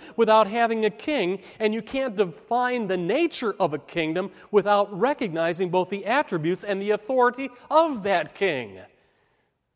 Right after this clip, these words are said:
I love the way A W Tozer has put it in his book, The Knowledge of the Holy, where he writes these words. I, I love these words. He says, "What comes into our minds when we think about God is really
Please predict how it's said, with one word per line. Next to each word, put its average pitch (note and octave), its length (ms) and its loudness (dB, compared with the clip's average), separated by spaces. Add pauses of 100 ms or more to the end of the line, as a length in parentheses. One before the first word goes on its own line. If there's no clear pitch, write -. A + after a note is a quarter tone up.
(200)
I F#3 100 2
love A3+ 220 4
the F#3+ 80 2
way F3+ 220 2
A F#3+ 100 2
W F3 260 0
Tozer F#3 400 0
has C#3+ 140 -2
put F#3+ 180 -4
it E3 100 -4
in D3 80 -4
his D3+ 140 -6
book, E3 220 -2
The D3 80 -6
Knowledge D3 360 -2
of C3+ 60 -4
the B2+ 120 -2
Holy, C3+ 340 -4 (260)
where E3+ 140 -4
he E3+ 80 -2
writes D#3+ 320 -2
these D3 240 -6
words. C3 320 -6
I, E3+ 180 -10 (640)
I D3+ 60 -8
love E3 260 0
these B2+ 200 -6
words. A#2+ 300 -6
He C#3+ 100 -12
says, D#3 260 -6 (240)
"What G3 220 0
comes E4 360 2
into B3+ 360 -4
our G#3+ 120 2
minds F#3 460 0
when F#3+ 140 -4
we F#3 100 0
think A3+ 220 -6
about F3 300 -2
God G3 380 0
is G#3+ 140 -4
really G#3 460 -2